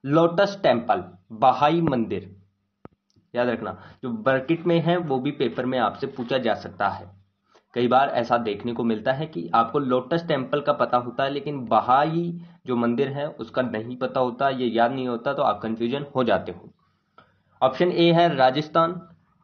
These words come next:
ऑप्शन बी है चंडीगढ़, ऑप्शन सी है लक्षद्वीप या ऑप्शन डी है आपका नई दिल्ली। राइट आंसर आपका होगा ऑप्शन डी, लोटस जो टेम्पल है बहाई मंदिर वो नई दिल्ली में स्थित है।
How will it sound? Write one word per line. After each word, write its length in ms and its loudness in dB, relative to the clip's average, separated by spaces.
ऑप्शन 300 0
बी 240 0
है 480 2
चंडीगढ़, 440 2
ऑप्शन 300 -2
सी 240 0
है 180 0
लक्षद्वीप 640 -4
या 140 2
ऑप्शन 360 0
डी 160 -4
है 340 -2
आपका 460 0
नई 220 0
दिल्ली। 360 -8
राइट 220 0
आंसर 280 2
आपका 300 2
होगा 520 0
ऑप्शन 320 0
डी, 120 -2
लोटस 420 -2
जो 120 -2
टेम्पल 380 -2
है 240 -6
बहाई 320 0
मंदिर 300 -4
वो 160 -4
नई 260 -2
दिल्ली 240 0
में 380 -6
स्थित 260 -10
है। 220 -18